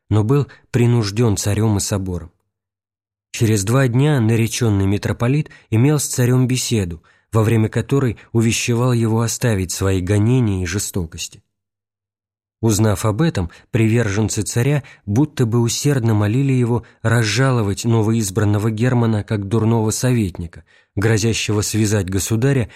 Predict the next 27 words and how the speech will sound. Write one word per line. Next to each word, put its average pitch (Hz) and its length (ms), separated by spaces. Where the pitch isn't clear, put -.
еще 117 340
большей 113 440
неволей, 110 520
чем 120 160
в - 80
какой 120 300
он 110 120
был 127 240
у 117 80
Сильвестра 110 720
и 117 140
Адашева. 98 600
Иван 139 260
Васильевич 151 600
внял 117 400
голосу 110 420
своих 107 420
приближенных 107 800
и 147 160
изгнал 127 420
святителя 113 640
Германа 123 480
из 104 120
митрополичьих 113 840
палат 123 340
со - 140
словами: 117 580